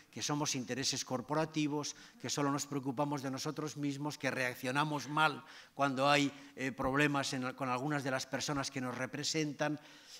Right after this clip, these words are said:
eh, que hemos colonizado las instituciones en repartos, eh, de cuotas.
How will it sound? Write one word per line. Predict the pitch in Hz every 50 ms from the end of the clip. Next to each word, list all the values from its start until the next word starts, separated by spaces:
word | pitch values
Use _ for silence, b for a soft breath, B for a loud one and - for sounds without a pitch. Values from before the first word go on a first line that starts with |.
| B -
eh, | 131 135 139 139 139
que | - 160 160
hemos | 165 170 175 170 -
colonizado | - 175 160 156 156 156 147 - 160 156 156 151
las | 151 147 - -
instituciones | 147 - - 143 - 143 135 131 - 151 151 151 147 139 -
en | 143 127
repartos, | - 131 127 - 147 143 - - 143 135 - B B B B B B -
eh, | 139 139 143
de | 131 147 143
cuotas. | - 165 165 165 165 160 160 156 151 143 - - -